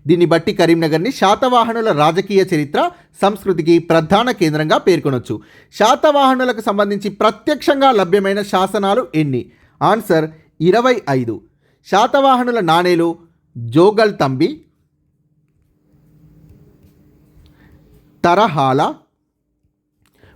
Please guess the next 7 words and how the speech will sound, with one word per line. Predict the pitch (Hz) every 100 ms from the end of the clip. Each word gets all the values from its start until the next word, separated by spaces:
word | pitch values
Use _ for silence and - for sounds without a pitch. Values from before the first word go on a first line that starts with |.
| _ -
పశ్చిమ | 196 - 269 247
దక్కన్ | 160 175 185
ప్రాంతంలో | 156 151 143 143 226 - _ _ _ _ _ _ _
కోటిలింగాల, | - 202 240 254 180 147 151 160 208 349 _ _ _ _ 156
కరీంనగర్ | 175 202 202 175
జిల్లాలో | 139 143 143 277 403 _ _ _ _ _ _
లభించాయి. | 139 170 165 135 127 104 92